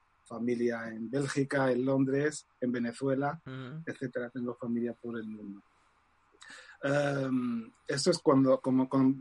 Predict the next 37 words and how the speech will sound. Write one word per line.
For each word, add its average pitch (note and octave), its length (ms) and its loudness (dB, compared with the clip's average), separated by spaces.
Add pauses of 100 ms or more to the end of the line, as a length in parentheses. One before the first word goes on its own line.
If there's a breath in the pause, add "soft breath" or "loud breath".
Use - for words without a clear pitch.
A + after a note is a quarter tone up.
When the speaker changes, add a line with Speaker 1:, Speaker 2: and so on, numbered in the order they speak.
Speaker 1:
me C3 140 2
preguntan D3 400 6
en C3+ 80 6
dónde C3+ 200 6
soy, A#2+ 200 0
entonces C3 280 -6
me C3+ 80 2
siento C#3 320 0
del B2+ 140 0
mundo, B2+ 360 0
¿no? B2+ 100 -18 (360 loud breath)
Speaker 2:
Ujú. B2 100 -12 (220 loud breath)
Speaker 1:
Y C#3 120 4
luego, D#3+ 520 6
pues, C#3 480 -2
em, B2+ 720 -4 (840 loud breath)
yo C#3+ 140 -2 (200)
me C#3+ 400 -6
siento, D#3 480 4
o C3+ 40 -4
sea, C3+ 240 -2
soy, C#3+ 720 0
digo, C3+ 380 0
so-, - 240 -6
soy C3+ 340 0
una C3+ 200 2
persona D3 420 -2
con C#3 120 -2
sus - 240 -6
luces C#3 340 -2
y C3+ 60 -6
sus - 200 -2
sombras E3 600 2 (500 loud breath)
que E3+ 320 2
le C3+ 380 -2
gusta D3 420 -2
investigar C#3+ 720 0